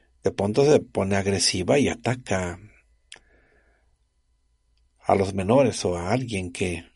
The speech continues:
sea muy cercano y que se confíe. Bueno, bueno, no vamos a entrar a ese detalle, vamos a ver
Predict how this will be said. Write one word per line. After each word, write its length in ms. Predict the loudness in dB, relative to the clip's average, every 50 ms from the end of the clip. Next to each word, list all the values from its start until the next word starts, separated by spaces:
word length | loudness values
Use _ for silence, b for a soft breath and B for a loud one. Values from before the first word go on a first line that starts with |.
| _ _
sea 240 | -8 0 2 2 2
muy 140 | 4 0
cercano 640 | 0 0 -2 -2 -2 2 2 2 2 2 0 -4 -6 _ _ _ _ _ _ _ _ -4
y 140 | -4 -2
que 100 | -2 0
se 140 | 0 0 0
confíe. 580 | 0 -2 -4 -4 -2 0 2 2 2 2 -2 -8 _ _ -12 -12 -12 -12 -14 b b b b b b b b b b b b b 4
Bueno, 380 | 6 8 8 8 6 2 -6 -4
bueno, 380 | 2 2 2 2 2 -6 -10 -14 -20 _ _ _ -8
no 100 | -4 -2
vamos 200 | -2 -2 0 2
a 300 | 0 0 0 -4 -10 _ _ _ _
entrar 400 | -8 -8 -6 0 2 4 4 4
a 40 | 2
ese 160 | 0 -2 -4
detalle, 440 | -2 -4 -4 2 2 2 2 2 0
vamos 340 | -2 -4 -4 -4 -4 -2 -2
a 240 | -2 -4 -4 -8 -12 b b b b b b b b b b b b b
ver 460 | 2 6 8 8 8 6 4 -8